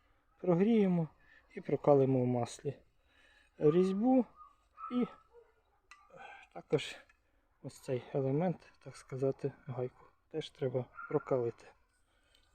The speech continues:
Поїхали. Так, друзі, на жаль, я не маю багато мастила,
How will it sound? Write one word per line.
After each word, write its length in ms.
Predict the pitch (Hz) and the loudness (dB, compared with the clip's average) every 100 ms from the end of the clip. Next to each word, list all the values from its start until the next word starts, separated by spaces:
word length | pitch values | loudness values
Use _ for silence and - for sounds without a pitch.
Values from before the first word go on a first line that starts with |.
| - | -8
Поїхали. 460 | 127 120 - 117 110 _ _ _ _ _ _ _ _ _ _ _ _ _ _ _ _ _ _ _ _ _ _ _ 1077 1077 1077 _ _ _ 1077 - _ _ _ _ _ _ - - - | -4 -4 -6 -14 -16 _ _ _ _ _ _ _ _ _ _ _ _ _ _ _ _ _ _ _ _ _ _ _ -20 -20 -20 _ _ _ -20 -20 _ _ _ _ _ _ -6 -2 6
Так, 300 | 165 143 143 | 6 6 4
друзі, 420 | 156 156 151 139 - - | 4 4 4 -2 -2 -4
на 200 | 156 160 | 0 2
жаль, 300 | 151 185 170 - - - - - - - - - - - - - - - 196 | 6 6 6 0 -6 -6 -6 -4 -4 -2 0 0 2 2 2 2 4 4 4
я 140 | 208 | 4
не 120 | 202 | 4
маю 260 | 202 185 170 | 4 6 6
багато 380 | 175 175 175 196 | 6 4 4 2
мастила, 840 | 208 - - 254 190 151 - - | 2 0 -2 2 2 2 0 -2